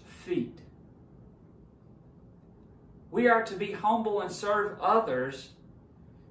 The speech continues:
to set a pattern that he set for us long ago, which is very much necessary in the here and now. Granted, we live in a world that is about themselves and instant gratification.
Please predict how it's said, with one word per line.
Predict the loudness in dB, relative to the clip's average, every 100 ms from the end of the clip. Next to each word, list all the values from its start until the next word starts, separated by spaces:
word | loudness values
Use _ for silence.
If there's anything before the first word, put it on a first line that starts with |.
| -20 -20 -8
to | -6
set | 2 6 6
a | 4
pattern | 2 6 8 8 4 -2
that | -6
he | -4 0 0
set | 2 2 2 0
for | 2 4
us | 4 2 -2
long | 2 4 4
ago, | 0 2 4 4 4 0 -4 -14 -20 -20 -20 -20 -20 -20 -20 -10
which | -6 -4
is | -4 -4
very | 0 4 6 4
much | 0 -4
necessary | 0 2 2 -2 -6 -4 -2 -2
in | -2
the |
here | -6 -4 -4 -4
and | -6
now. | -6 -4 -4 -6 -12
Granted, | 0 4 4 0 -2
we | 4
live | 4 4
in | 2
a | 2
world | 4 6 6 4 2 -6 -2
that | 2 2
is | 2 0
about | 0 4 4 2 -4
themselves | -8 -8 -4 -2 2 2 0 -4 -10
and | -8 -8 -8 -12 -8
instant | -8 -8 -8 -8 -6
gratification. | -2 0 0 -6 -6 -2 -2 -4 -10